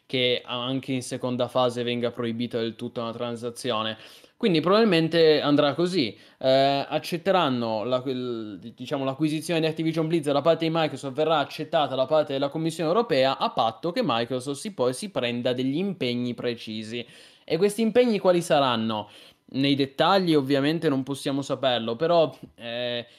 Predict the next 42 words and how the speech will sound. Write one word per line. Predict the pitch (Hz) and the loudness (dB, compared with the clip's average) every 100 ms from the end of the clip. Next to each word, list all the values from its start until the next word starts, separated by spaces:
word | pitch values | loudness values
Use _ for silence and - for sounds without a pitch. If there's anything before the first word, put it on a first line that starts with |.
| _ _ | _ _
probabilmente | 160 160 165 170 160 160 160 165 156 156 | 2 4 4 2 0 -2 -2 2 4 4
la | 135 131 | 0 -4
cosa | 160 151 139 | 0 0 -2
più | 151 | -4
grossa, | 143 139 127 123 - 143 | 0 2 0 -2 -4 -2
l'impegno | 135 131 127 151 135 123 | 0 -2 0 0 0 -4
più | 131 | -4
grosso | 131 135 127 127 | -2 0 -2 -6
che | 120 | -4
verrà | 123 135 | -2 0
richiesto | 127 120 139 - | 0 -2 -6 -2
a | 151 | 0
Microsoft | 131 123 123 127 - 127 - | 0 -2 -2 -4 -4 -6 -4
è | |
di | 127 | -4
mettere | 131 131 - 120 110 113 | -2 -2 -6 -8 -6 -4
nero | 139 127 117 | -4 -4 -6
su | - | -4
bianco, | 143 131 120 123 127 135 139 - - - | 0 2 2 -2 -2 0 0 -4 -20 -20
di | - 139 | -2 2
mettere | 147 143 127 127 | 2 0 -2 0
per | 160 | -2
iscritto | 185 - 120 113 127 | -2 -6 -6 -2 -2
il | 123 | 0
fatto | 135 113 117 | -2 -2 -6
che | 117 | -8
Call | 120 147 | -4 -2
of | 185 | -2
Duty | 117 104 120 | -4 -8 -8
continuerà | 123 131 175 175 123 | -4 -2 0 0 0
a | 104 | -2
uscire | 120 - 123 107 | -4 -6 -4 -4
anche | 113 117 | -4 -6
su | 117 | -8
PlayStation. | 107 85 - - - - 104 107 | -10 -12 -12 -14 -14 -14 -12 -8
E | 156 170 | -2 2
alla | 170 165 | 2 2
fine, | 170 143 131 | 0 0 0
ragazzi, | 135 135 139 | 0 -2 -2
gira | 131 156 | 2 4
e | 147 | 4
rigira, | 143 156 165 131 | 2 2 0 0